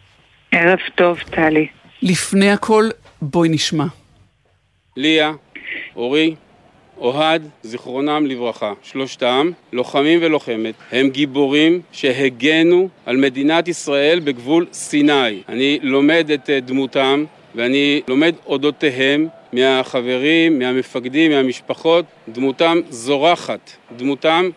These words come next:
Speaker 3: מאירה. שלושתם אוהבים את הגדוד, אהבה עזה, את הגדוד ואת החטיבה, אוהבים את המשימה ומדברים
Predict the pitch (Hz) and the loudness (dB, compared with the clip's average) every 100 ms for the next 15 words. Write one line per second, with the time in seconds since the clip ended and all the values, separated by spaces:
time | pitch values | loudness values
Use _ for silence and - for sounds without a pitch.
0 | - 135 160 165 147 156 139 - - - | -2 0 0 0 2 2 0 -4 -14 -6
1 | 139 127 - 165 175 196 175 _ 135 135 | -6 -4 0 2 2 0 -4 _ -6 -4
2 | 143 135 131 180 180 156 143 131 127 151 | -4 -4 2 4 4 2 -4 -6 -4 -2
3 | 160 151 120 - 123 131 151 165 - 139 | -2 -4 -10 -6 -4 -2 0 0 -2 -6
4 | 131 165 123 110 120 123 160 156 147 - | 0 0 0 -4 -8 -6 -4 -4 -6 -8
5 | 131 135 127 165 190 - 135 135 127 151 | -8 -6 0 0 0 -2 -4 -2 0 2
6 | 196 175 160 147 - 143 151 185 392 _ | 2 2 0 -2 -4 -2 2 2 0 _
7 | - 127 143 143 139 165 190 | -6 -2 0 0 0 2 2